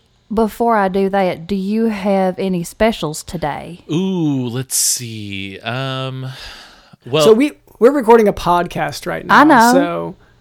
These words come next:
Speaker 3: if you, if you could wait until after.
Speaker 1: I've got a lot of people
Speaker 3: I'm
Speaker 1: waiting.
Speaker 3: sorry.
Speaker 1: I can't really wait for you to finish up your little podcast. Sorry.
Speaker 3: For our listeners, anyone new, I believe we're speaking to Sheila Dawn. Is that right?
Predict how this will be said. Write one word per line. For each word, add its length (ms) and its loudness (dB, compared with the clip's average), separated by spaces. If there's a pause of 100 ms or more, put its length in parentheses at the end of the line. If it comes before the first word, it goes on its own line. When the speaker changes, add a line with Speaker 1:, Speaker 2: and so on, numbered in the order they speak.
(500)
Speaker 3:
if 160 0
you, 140 -4 (300)
if 160 -8
you 120 2
could 80 0
wait 240 2
until 320 -2
after. 720 -6 (160)
Speaker 1:
I've 120 -2
got 200 4
a 20 2
lot 200 4
of 60 -4
people 280 0
Speaker 3:
I'm 20 4
Speaker 1:
waiting. 80 0
Speaker 3:
sorry. 240 0
Speaker 1:
I 80 -2
can't 400 -8
really 300 -2
wait 300 0
for 140 -4
you 340 0
to 120 -8
finish 400 -2
up 180 -2
your 160 -4
little 500 -6 (220)
podcast. 680 -4
Sorry. 500 -2
Speaker 3:
For 240 0
our 140 4
listeners, 1300 2
anyone 480 2
new, 600 2 (200)
I 80 -10
believe 380 2
we're 120 2
speaking 340 -4
to 260 -4
Sheila 380 6
Dawn. 400 0
Is 140 -10
that 120 0
right? 420 -2